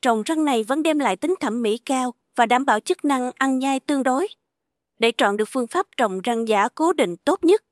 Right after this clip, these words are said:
bạn nên đến nha khoa uy tín để được bác sĩ thăm khám và tư vấn. Bốn. Trồng răng giả cố định ở đâu tốt?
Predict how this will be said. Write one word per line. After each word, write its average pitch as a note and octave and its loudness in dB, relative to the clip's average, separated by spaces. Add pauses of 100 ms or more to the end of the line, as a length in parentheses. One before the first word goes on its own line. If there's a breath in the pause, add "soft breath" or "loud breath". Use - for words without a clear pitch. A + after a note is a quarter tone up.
(440)
bạn A3+ 2
nên A#3+ 2
đến C4 2
nha C4+ 0
khoa B3 0
uy B3+ -2
tín C#4 -2 (180)
để A3 2
được A3+ 0
bác E4 2
sĩ G3 0
thăm B3 -2
khám B3+ -4 (160)
và A3+ 2
tư C4 -2
vấn. B3+ -2 (500)
Bốn. B3+ 2 (180)
Trồng G#3+ 0
răng A#3 -2
giả G#3 0
cố D#4 0
định B3+ 2
ở G3+ -2
đâu A#3 0
tốt? D4+ 0